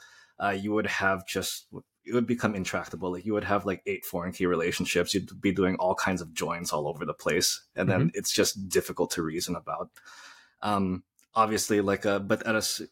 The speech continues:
Speaker 1: graph isn't for everything, though. And then eventually, like, if you're building, say,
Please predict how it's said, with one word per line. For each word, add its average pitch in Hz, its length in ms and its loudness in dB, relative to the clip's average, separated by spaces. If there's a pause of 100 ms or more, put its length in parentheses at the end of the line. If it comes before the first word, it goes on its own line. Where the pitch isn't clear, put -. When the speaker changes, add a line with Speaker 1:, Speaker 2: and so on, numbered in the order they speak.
(280)
Speaker 1:
graph 113 260 0
isn't 110 180 0
for 82 140 -10
everything, 101 480 0
though. 90 140 -6
And 95 100 -2
then 95 180 -4
eventually, 104 540 4
like, 95 220 0
if 98 140 -2
you're 104 60 8
building, 101 460 4
say, 95 540 4